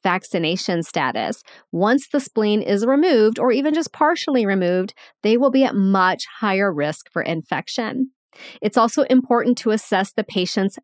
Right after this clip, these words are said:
medication regimen prior to surgery by ensuring all current meds and doses are in the E M R, the electronic medical record,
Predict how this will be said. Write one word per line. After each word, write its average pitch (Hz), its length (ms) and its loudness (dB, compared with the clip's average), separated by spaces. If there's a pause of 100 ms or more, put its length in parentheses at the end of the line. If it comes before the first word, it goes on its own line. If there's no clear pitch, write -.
medication 208 1000 0
regimen 165 720 -2 (260)
prior 170 440 0
to 254 160 -2
surgery 247 580 0
by 185 200 2
ensuring 175 500 -2 (100)
all 269 260 6
current 277 380 0
meds 196 400 0 (360)
and 190 300 -2
doses 190 680 2
are 175 200 -2 (120)
in 202 500 2
the 240 240 2
E 226 160 4
M 262 140 6
R, 180 240 2
the 190 140 -2
electronic 175 600 -4
medical 202 340 -2
record, 180 520 -2